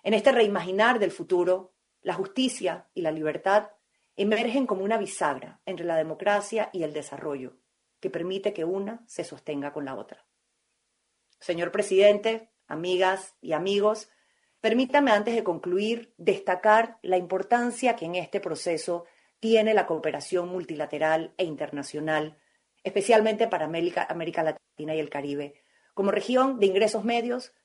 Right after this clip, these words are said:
pero todavía no de clases medias consolidadas.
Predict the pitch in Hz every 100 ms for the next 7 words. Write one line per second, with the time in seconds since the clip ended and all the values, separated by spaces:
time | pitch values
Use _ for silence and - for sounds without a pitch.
0 | _ _ _ - 214 220 226 220 269 262
1 | 240 240 233 - 180 185 185 165 170 180
2 | 175 170 175 175 170 147 143 143 143 135
3 | - -